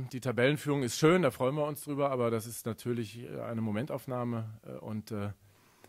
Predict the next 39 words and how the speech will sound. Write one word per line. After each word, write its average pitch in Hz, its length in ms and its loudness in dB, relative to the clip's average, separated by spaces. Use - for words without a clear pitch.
ähm, 101 280 -4
nächste 110 300 0
Woche 113 220 0
geht's 110 220 -2
nach 107 140 0
Aue. 139 340 8
Das 117 240 -2
ist - 240 -12
wieder 120 160 0
ein 117 120 -2
ganz, 120 260 0
ganz - 420 -4
schwieriges 131 420 0
Spiel. 127 280 2
Da 117 120 2
wird 120 140 -2
uns 117 280 -4
eine 127 220 0
große 143 320 4
Fankarawane 147 840 4
begleiten. 139 760 0
Äh, 127 480 -6
ich - 400 -18
denke, 113 200 -4
dass 113 100 -4
es - 320 -10
über 127 320 -2
zweihundertfünfzig 127 840 0
Fans 135 320 0
werden. 127 340 4
Wir 117 80 0
haben 120 120 0
ja 117 60 -2
eine 120 120 -2
Aktion 147 420 -2
auch 123 140 -4
noch 120 160 -6
laufen. 120 380 0
Also, 113 300 -6